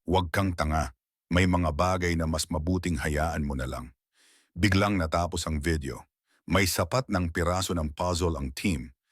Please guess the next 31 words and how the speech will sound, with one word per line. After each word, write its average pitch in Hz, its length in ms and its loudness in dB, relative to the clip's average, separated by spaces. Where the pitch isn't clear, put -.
Gamit 107 400 4
ang 87 160 2
bagong 92 340 2
teknolohiya 82 680 0
mula 78 260 0
sa - 160 -4
National 78 460 -2
Headquarters, 76 640 -2
isang 117 320 2
malabong 92 460 2
fingerprint 80 640 0
na 73 140 4
may 80 160 4
bahid 104 400 2
ng 92 160 0
dugo 90 240 0
sa 80 160 -4
plastic 101 640 -2
na 85 80 2
bumabalot 87 640 2
sa - 80 -2
bangkay 78 580 0
ang 107 80 6
natukoy 113 480 2
na 95 160 0
tumutugma 85 640 0
sa 78 160 -4
fingerprint 82 680 0
ni 85 80 2
Richard 82 420 2
Gomez. 80 540 -2